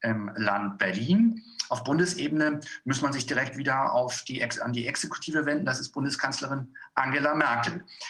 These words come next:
Ähm, und was das Eingreifen am achtzehnten elften angeht, scheint sich auch aus Aussagen von Barbara Slowik,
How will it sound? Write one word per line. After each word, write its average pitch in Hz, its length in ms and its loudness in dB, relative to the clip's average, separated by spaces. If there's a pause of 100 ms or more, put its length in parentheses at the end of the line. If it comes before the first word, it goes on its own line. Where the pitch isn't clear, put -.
(240)
Ähm, 104 340 -2
und 120 200 2
was 123 380 0
das 113 260 -2
Eingreifen 139 1080 0 (240)
am 117 160 0
achtzehnten - 460 -2
elften 156 300 0
angeht, 139 440 -4 (140)
scheint 156 480 0
sich 147 260 -2
auch - 140 0
aus - 260 0
Aussagen 139 480 2
von 120 160 -4
Barbara 113 280 2
Slowik, 147 520 0